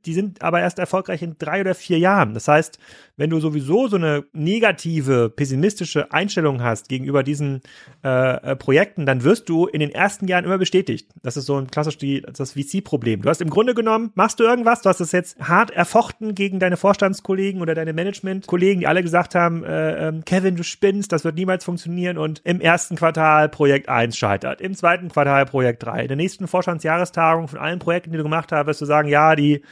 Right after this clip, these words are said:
die Hälfte ist schon wieder eingestellt, bei der anderen Hälfte wissen wir es noch nicht.“ Und dann sagen alle, „Kevin, haben wir doch gesagt, das funktioniert für uns nicht. Das ist die falsche Strategie.“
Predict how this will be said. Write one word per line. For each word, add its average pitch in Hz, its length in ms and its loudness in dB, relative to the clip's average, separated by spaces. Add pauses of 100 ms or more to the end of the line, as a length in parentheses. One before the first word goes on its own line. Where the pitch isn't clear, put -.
(300)
die 147 60 2
Hälfte 202 280 4
ist 196 80 2
schon 196 100 -2
wieder 185 160 0
eingestellt, 202 480 0
bei 185 100 -2
der 175 80 0
anderen 185 120 -2
Hälfte 185 260 -2
wissen 180 200 -2
wir 139 80 2
es 120 80 -6
noch 92 100 -10
nicht.“ - 240 -14
Und 120 60 -10
dann 120 80 -8
sagen 127 240 -2
alle, 123 320 -2 (120)
„Kevin, 98 420 -2 (120)
haben 190 160 0
wir 214 60 4
doch 208 160 4
gesagt, 269 440 -4 (180)
das 156 120 0
funktioniert 226 340 -4
für 127 140 -2
uns 98 160 -6
nicht. - 240 -20 (200)
Das 147 120 -2
ist 151 80 -14
die 165 60 -6
falsche 185 260 2
Strategie.“ 165 480 -8